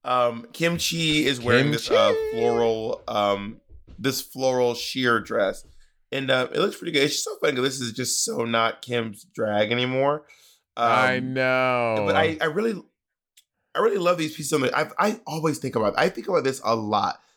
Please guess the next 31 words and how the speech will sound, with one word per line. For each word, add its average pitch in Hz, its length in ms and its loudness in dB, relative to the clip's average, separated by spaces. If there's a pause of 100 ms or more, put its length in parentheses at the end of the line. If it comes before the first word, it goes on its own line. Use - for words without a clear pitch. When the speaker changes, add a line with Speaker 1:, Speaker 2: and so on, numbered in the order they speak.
(120)
Speaker 1:
These 151 240 -2
pieces 180 340 -6 (100)
on 135 160 2
the 131 100 0
shoulder, 120 480 0
they're 151 140 2
these 131 180 -6
little 123 160 -8
strips, - 540 -2 (340)
and 123 180 -2
the 110 100 2
tips - 400 -4
of 139 100 -2
them 120 140 -2
are, 113 240 0 (240)
like, 117 260 0 (140)
points, 143 520 -2
and 120 220 2
the 113 60 -2
entire 117 380 0
tip - 300 -8
is - 160 -8
stone. 101 320 0 (380)
I 170 140 0
think 277 200 -12
about 160 160 2
that 139 160 0
detail 123 580 0 (580)
all 107 200 2
the 95 100 -2
time. - 260 -14